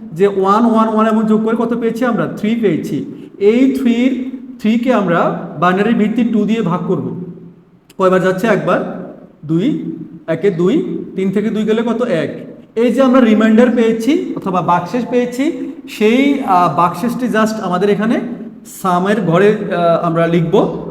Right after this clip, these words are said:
আর আমার এখানে যে ওয়ান রয়েছে ভাগফল, এটাকে আমরা কি বলবো? যে হাতে আছে অথবা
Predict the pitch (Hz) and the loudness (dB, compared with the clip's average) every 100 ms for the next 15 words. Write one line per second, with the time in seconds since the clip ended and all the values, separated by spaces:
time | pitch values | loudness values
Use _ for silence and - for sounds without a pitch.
0 | - 170 170 170 196 202 220 202 233 180 | -4 0 0 2 0 0 -2 -2 -2 0
1 | 185 208 220 226 220 247 240 175 143 233 | 0 2 2 2 0 0 0 0 -2 -2
2 | 302 185 170 190 202 208 240 285 208 143 | -2 -2 -2 -2 -2 -2 -2 0 0 0
3 | 143 151 190 196 196 214 226 226 370 | -2 -2 0 0 0 -2 0 2 2